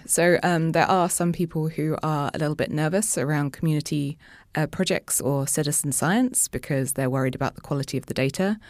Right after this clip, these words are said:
But really, um, it's just about the noise in the data. And as with any good experiment, if you design it well, then it's all good and you'll collect enough results to know exactly what's going on, and communities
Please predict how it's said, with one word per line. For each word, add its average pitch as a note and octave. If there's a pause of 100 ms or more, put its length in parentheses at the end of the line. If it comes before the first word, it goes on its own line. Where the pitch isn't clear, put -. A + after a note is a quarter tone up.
(300)
But -
really, E3
um, C3+
it's -
just -
about D3
the D#3
noise E3+
in F3+
the E3+
data. G3+ (460)
And D#3 (160)
as D#3+
with D3+
any D#3 (180)
good D#3+
experiment, F3+
if E3
you D#3+
design D#3+
it -
well, D3+ (300)
then C#3
it's -
all F3
good D3+ (100)
and C#3
you'll C#3
collect -
enough E3
results D3
to -
know C3+
exactly -
what's -
going D3
on, G3+ (360)
and C#3
communities D3